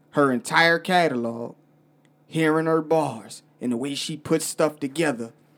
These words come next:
And I said to myself, and I said to her when I reached out to her,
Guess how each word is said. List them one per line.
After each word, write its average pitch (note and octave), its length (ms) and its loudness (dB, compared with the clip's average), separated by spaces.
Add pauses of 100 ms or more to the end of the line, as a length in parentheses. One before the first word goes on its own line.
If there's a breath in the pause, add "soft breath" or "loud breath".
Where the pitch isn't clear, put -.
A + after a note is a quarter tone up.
(260 soft breath)
And B2+ 140 -2
I C3 80 -2
said D3+ 380 0
to D3 60 -4
myself, D#3+ 580 0
and C#3+ 180 -2
I D#3+ 60 0
said E3 320 -2
to D#3 120 0
her E3 220 0
when B2+ 240 -6
I B2+ 80 -4
reached C#3+ 380 -6
out E3+ 220 -4
to - 200 -12
her, - 140 -20